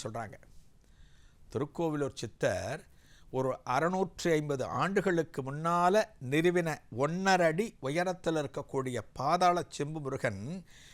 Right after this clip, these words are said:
இப்ப பாருங்க, நமக்குள்ள எப்பேற்பட்ட பக்தி அதிர்வலைகளை ஏற்படுத்தி கொண்டிருக்கிறார். ஒரு, நம்மளோட மனசை எந்த அளவுக்கு மாற்றி கொண்டிருக்கிறார்,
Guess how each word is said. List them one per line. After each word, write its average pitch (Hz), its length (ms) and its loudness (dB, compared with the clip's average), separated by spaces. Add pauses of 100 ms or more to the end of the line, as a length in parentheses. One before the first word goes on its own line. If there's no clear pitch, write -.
(140)
இப்ப 127 240 0
பாருங்க, 143 640 0 (400)
நமக்குள்ள 160 640 -2
எப்பேற்பட்ட 170 1040 0 (100)
பக்தி 147 420 -2
அதிர்வலைகளை 160 840 2
ஏற்படுத்தி 151 600 -2
கொண்டிருக்கிறார். 123 960 -4 (800)
ஒரு, 143 360 2
நம்மளோட 147 420 2
மனசை 196 440 2
எந்த 175 340 0
அளவுக்கு 214 460 0
மாற்றி 165 500 -2
கொண்டிருக்கிறார், 143 960 -2